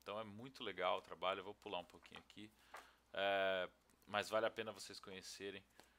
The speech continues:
Esses livros são realmente muito interessantes.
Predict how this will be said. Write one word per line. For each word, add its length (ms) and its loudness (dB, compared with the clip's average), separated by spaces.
Esses 380 -14
livros 680 -12
são 360 -8
realmente 760 -10
muito 600 -18
interessantes. 1040 -14